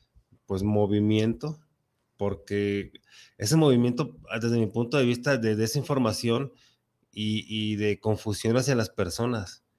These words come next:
Este, porque a través de la repetición es, sabemos que a través de la repetición es la forma en la que se llega a convencer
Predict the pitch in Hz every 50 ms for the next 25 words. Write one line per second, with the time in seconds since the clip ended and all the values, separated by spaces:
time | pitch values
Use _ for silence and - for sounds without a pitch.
0 | _ _ _ _ _ _ _ _ _ _ _ _ - 92 92 - - - _ _
1 | _ - 98 98 95 95 95 95 95 92 92 92 - - _ _ _ _ _ 104
2 | 101 98 98 - - - 104 101 101 101 101 101 101 101 101 101 98 98 - -
3 | _ _ _ _ _ _ _ _ _ _ _ _ _ _ _ _ _ _ _ _
4 | _ _ _ _ _ - - - - 113 110 - 113 113 113 117 131 139 143 135
5 | 139 135 139 135 - 127 - - 139 123 120 123 120 123 - - _ _ _ _
6 | _ _ _ _ _ _ _ _ - 101 101 104 101 - - - - _ _ _
7 | _ _ _ - - _ _ - - 110 107 104 101 110 113 110 - 117 107 107
8 | - - 104 101 101 107 110 110 107 - - 104 - - - 107 104 107 110 107
9 | 113 110 104 107 110 107 - - 104 101 101 98 - - 95 - 107 98 98 101
10 | 101 - - 107 104 101 98 95 87 - 101 101 - -